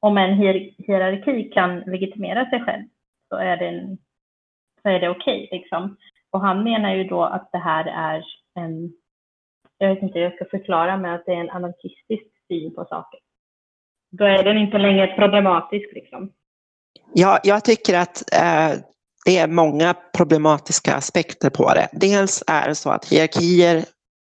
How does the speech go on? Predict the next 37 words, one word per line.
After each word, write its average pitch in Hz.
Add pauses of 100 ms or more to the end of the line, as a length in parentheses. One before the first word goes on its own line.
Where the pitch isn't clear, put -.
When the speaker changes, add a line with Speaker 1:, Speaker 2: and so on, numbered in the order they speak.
(280)
Speaker 2:
i 180
samhällen, 151
alltså 156
de 165
flesta 165
samhällen 143
som 156
existerar, 143
är 143
förhållandevis 151
traditionsbundna. 156 (1120)
Vilket -
betyder 147
att 147
hierarkier 160
kommer 139
reproduceras 147
i 156
generationer. 151 (320)
Det 151
är 165
inte 185
någonting 180
som 160
uppstår 156
på 156
en 147
generation, 131
utan 147
det, 160
det 165
är 165
något 160
som 147
liksom 143
går 156
vidare. 156